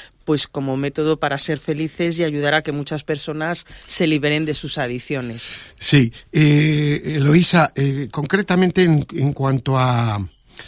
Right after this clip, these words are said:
Speaker 2: a los problemas principales, son las drogas blan-, llamadas blandas, que no lo son tales,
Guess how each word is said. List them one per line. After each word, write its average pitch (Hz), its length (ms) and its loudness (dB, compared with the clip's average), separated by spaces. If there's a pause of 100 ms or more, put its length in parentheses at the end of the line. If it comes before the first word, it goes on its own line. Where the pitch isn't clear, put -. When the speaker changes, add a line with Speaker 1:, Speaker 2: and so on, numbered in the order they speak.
(460)
Speaker 2:
a - 240 -6
los 135 160 0
problemas 156 480 4
principales, 143 640 2
son 165 240 4
las 135 220 2
drogas 190 440 2
blan-, 165 380 2
llamadas 151 440 4
blandas, 147 540 2
que - 360 -12
no 131 100 -4
lo 123 100 -4
son 113 240 -6
tales, 131 460 -6